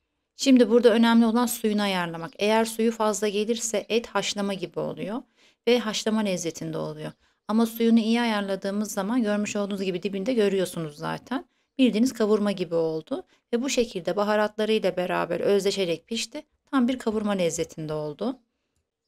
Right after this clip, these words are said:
Pişirme süresi etin miktarına, etin cinsine, türüne göre farklılık gösterebilir. Yarım kilo et kullandım ve on beş dakikada pişirdim.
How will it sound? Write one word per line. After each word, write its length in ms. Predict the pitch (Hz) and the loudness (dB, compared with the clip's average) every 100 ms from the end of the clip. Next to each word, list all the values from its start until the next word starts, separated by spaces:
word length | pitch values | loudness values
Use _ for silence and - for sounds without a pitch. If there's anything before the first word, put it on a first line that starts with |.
| - | -4
Pişirme 340 | 262 254 247 | 2 4 4
süresi 340 | 247 220 202 - | 4 2 2 2
etin 280 | 233 233 220 | 2 4 2
miktarına, 640 | 214 - 196 190 180 175 | 0 0 2 2 0 -2
etin 340 | - 220 214 | -2 -2 -2
cinsine, 400 | 196 220 220 180 | -2 -2 0 -4
türüne 300 | 170 208 190 | -2 -2 -2
göre 200 | 170 185 | 0 0
farklılık 520 | 226 214 202 - 226 - | 0 0 -2 -4 -8 -2
gösterebilir. 800 | 196 202 185 175 165 165 208 262 _ _ - | -2 0 -2 -2 -4 -4 -6 -6 _ _ 2
Yarım 220 | 233 254 | 4 4
kilo 180 | 247 196 | 2 2
et 220 | 196 226 | 0 -2
kullandım 640 | - 240 240 240 226 247 - - | -2 0 2 2 2 0 -6 -4
ve 100 | - | 0
on 180 | 262 240 | 4 4
beş 180 | 214 - | 2 0
dakikada 500 | 185 180 - 175 170 | -2 -2 -2 -4 -4
pişirdim. 480 | - - - 190 | -6 -6 -8 -10